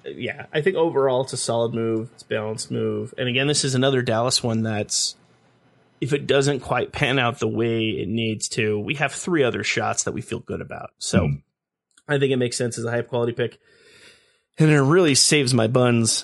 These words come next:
Speaker 1: for, for my next selection, because I, I actually, I had this on the board before most other, like, instead of going, like, one to twelve, this was one that was like, if this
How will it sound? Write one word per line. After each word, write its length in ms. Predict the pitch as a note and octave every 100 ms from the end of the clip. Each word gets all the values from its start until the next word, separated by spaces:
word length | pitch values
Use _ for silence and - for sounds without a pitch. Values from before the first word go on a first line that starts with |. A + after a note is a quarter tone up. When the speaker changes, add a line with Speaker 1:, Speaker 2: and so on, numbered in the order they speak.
| -
Speaker 1:
for, 560 | - - A#2 G#2+ G#2 - -
for 200 | - C3
my 200 | A2+ A2
next 240 | A2 G#2+
selection, 800 | - A2 G#2 - A#2 G#2 G#2 G2 -
because 640 | C3+ A#2+ - A#2+ A#2 A2+ A2
I, 200 | - C3
I 100 | - C3
actually, 720 | C#3+ - D3 C3 B2 A2+ - -
I 80 |
had 540 | D#3 - - D3 D#3 C#3
this 580 | C3+ C#3+ D3 - - - _ _
on 220 | B2 C3+
the 100 | C#3+
board 380 | A#2+ A2+ A#2+ C#3
before 260 | C3+ - B2
most 300 | A2 A#2+ A2+
other, 260 | G#2+ A#2+
like, 140 | A2 A2+
instead 260 | A2+ C#3
of 40 | C#3
going, 140 | C#3
like, 140 | B2 A2
one 160 | A#2
to 80 | A#2
twelve, 460 | - A#2 A#2 C3+ C3
this 160 | B2
was 100 | C3+
one 160 | B2+ B2
that 60 |
was 120 | A#2+ A#2
like, 220 | G#2 -
if 140 | - G2
this 500 | A2 C3+ C3+ - -